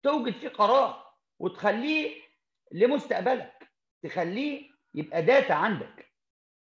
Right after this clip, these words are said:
اللي احنا بنقوله ده برضو زي ما بقول لحضرتكم مش، مش قرار نهائي زي ما بيقولوا، انت ممكن تتغير فيه وتتعامل معاه، لكن انا بدي الفكره،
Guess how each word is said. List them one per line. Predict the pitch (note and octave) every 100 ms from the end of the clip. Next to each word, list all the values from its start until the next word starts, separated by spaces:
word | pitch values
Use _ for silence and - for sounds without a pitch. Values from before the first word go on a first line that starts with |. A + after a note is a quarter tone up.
| _ _ _ _ _ _ _ _ -
اللي | F3+ B3
احنا | A#3
بنقوله | G#3 A3+ B3
ده | G#3+ A#3
برضو | A#3+ A3+ A3+ A3+ C3+
زي | G#3
ما | G#3+
بقول | F#3 G#3
لحضرتكم | G3+ F3+ G3 A3+ A3 - - -
مش، | C#3+ A3 A3+ - D#3 C#3 B2+ B2 A#2 G#2+ - _ _ -
مش | D#3 -
قرار | D3 F3 A3
نهائي | E3+ D#3+ G3 C3+ A#2+
زي | A#2+
ما | C#3
بيقولوا، | D#3 D3 G#2+
انت | B2
ممكن | D3+ G3 E3+
تتغير | B2+ B2 F#3+ C#3+
فيه | - G#3+ A3+ C#3
وتتعامل | C3+ - D3+ A3+ E3
معاه، | A#2+ B2+ A#2+ - _ _ -
لكن | D#3+ F#3
انا | B3 C4+ B3+
بدي | G3
الفكره، | E3 C#3 - -